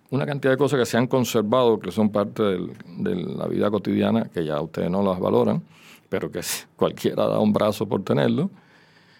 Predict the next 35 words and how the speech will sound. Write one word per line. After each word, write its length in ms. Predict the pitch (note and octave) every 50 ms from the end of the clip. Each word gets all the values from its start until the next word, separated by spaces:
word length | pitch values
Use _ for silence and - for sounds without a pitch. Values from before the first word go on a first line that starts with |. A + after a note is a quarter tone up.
| _ _
pero 200 | - C#3 C#3 C#3+
también 420 | A2+ G2+ G2 F#2+ G#2+ G2+ F#2+ G2 G2
tú 140 | G2 G#2
no 80 | G2 F#2+
puedes 240 | F2+ G#2 G2 F#2+ F#2+
vivir 200 | F#2 F#2 F#2 F#2
de 100 | F#2 F#2
espalda 320 | F#2+ - - D#2+ D#2 E2+
a 20 | E2
los 100 | D#2+ -
conflictos 480 | - - - - - G2 - D#3 F3
y 40 | -
los 100 | - -
problemas, 500 | - - - - - - E3+ G3 - F2
más 260 | F2 E2+ F2 G#2+ A#2+
sobre 240 | - - D3+ C#3 C3
todo 180 | A#2+ C#3 D3 D#3+
cuando 180 | E3 D3+ C3 A2+
ya 120 | G2+ G2+
tú 120 | G2+ G#2 A2+
vienes 200 | A2 G#2 A2 A#2+ B2
a 20 |
insertarte 560 | B2 A2 - G2 F#2 - - G2 G#2 G#2+ - G#2
aquí, 120 | G2+ G2+
a 60 | A2
vivir 320 | A#2+ G#2+ F#2+ F#2 G2 G2 G2
aquí, 220 | F#2 F#2+ G2+ A#2+
no 100 | D3 C#3
puedes 240 | A2 - G2 F#2+ F#2
estar 260 | F#2+ - - G2+ G2
de 60 | G2
espalda 380 | G2 - - F#2 F2 E2+ E2+ -
a 20 |
esos 140 | - - -
problemas. 500 | - - - - - - - - - -